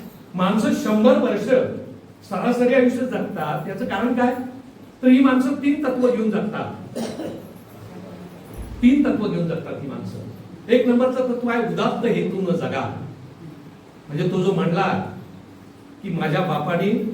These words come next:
देश पातळीवर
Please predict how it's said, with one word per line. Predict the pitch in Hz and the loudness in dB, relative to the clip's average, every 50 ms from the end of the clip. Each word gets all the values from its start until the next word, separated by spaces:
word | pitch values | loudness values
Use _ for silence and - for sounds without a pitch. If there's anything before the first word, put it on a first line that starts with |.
| - - - - - - - - - - - - - - - - - - - - - - - - 143 143 - - - - - - - - - - - - - - - - | -8 -10 -14 -16 -18 -18 -18 -18 -18 -20 -20 -20 -18 -18 -18 -18 -18 -20 -20 -20 -20 -20 -18 -18 -18 -18 -18 -18 -18 -18 -18 -18 -18 -18 -18 -18 -20 -20 -20 -14 -4 2
देश | 202 226 - - - - | 4 6 6 6 4 0
पातळीवर | - - 214 208 196 196 190 196 202 | -2 -2 -2 0 0 0 2 2 2